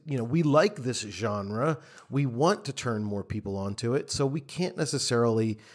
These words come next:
suggest something like Strip Nude for Your Killer for the uninitiated because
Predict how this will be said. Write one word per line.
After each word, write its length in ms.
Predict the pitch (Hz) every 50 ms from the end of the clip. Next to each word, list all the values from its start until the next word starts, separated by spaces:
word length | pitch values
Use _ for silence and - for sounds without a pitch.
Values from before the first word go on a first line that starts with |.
| - _
suggest 540 | - - - 135 107 - 127 117 107 - -
something 380 | - 135 117 107 - 117 107 104
like 200 | 101 98 95 -
Strip 280 | - - - 117 - -
Nude 200 | 113 117 113 110 -
for 120 | - 113
Your 180 | 104 95 92 90
Killer 340 | - - 123 110 107 107
for 160 | 104 - - 107
the 160 | 98 107 107
uninitiated 800 | 98 110 110 98 98 101 92 - - 110 101 101 107 127 135 117
because 320 | 131 - 143 143 131 -